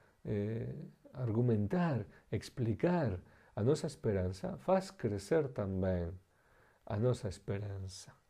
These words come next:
Porque sempre dar testemunho non só edifica aos que damos testemunho, pode edificar os que están abertos, non é? A receber ese testemunho, mas tamén, sobre todo, nos edifica a nós mesmos.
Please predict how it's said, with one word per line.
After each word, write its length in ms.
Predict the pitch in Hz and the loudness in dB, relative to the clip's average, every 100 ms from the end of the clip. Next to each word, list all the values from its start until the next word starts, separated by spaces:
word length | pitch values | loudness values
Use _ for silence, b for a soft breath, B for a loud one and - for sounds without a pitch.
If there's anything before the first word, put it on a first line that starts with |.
| b b b b b | b b b b b
Porque 280 | - 113 139 | -4 2 4
sempre 360 | 139 165 127 120 | 4 4 4 4
dar 240 | 151 131 | 4 4
testemunho 800 | 139 - 117 131 139 139 143 - b b b b - | 0 2 2 4 4 2 0 -4 b b b b -2
non 240 | 127 127 | 2 2
só 240 | 131 170 156 | 2 2 4
edifica 960 | 107 110 - 139 147 120 120 120 120 139 262 _ - | 2 0 0 0 2 0 0 -2 -4 -8 -14 _ -16
aos 680 | 170 139 110 107 104 - - | -8 -4 -4 -4 -8 -12 -16
que 160 | - | 0
damos 320 | 113 123 107 | 6 6 4
testemunho, 640 | - 107 147 196 143 95 - b b b _ | -2 0 4 4 4 0 -6 b b b _
pode 240 | - 107 | 6 6
edificar 560 | 101 113 - 123 196 170 | 4 -2 -6 -2 0 0
os 120 | 107 | -4
que 60 | - | -6
están 200 | - 104 | -4 2
abertos, 480 | 123 175 131 120 104 | 4 2 0 -4 -4
non 160 | 180 | -6
é? 20 | 269 | -6
A 80 | 185 | -6
receber 400 | 101 - 104 101 | -4 0 4 4
ese 160 | 92 | 4
testemunho, 640 | 95 98 113 160 165 98 98 B B B B B B B | -2 0 2 2 2 0 -6 B B B B B B B
mas 160 | 123 127 | 0 2
tamén, 240 | 139 170 | 2 2
sobre 320 | 143 113 98 | 2 2 0
todo, 320 | 92 104 101 | 2 2 2
nos 240 | - 104 101 107 | 0 -4 -2 -2
edifica 480 | 98 113 127 147 | -2 0 0 -2
a 160 | - 104 | -2 0
nós 240 | 117 151 | 2 0
mesmos. 640 | 117 170 131 95 127 - | 0 -2 -2 -6 -10 -16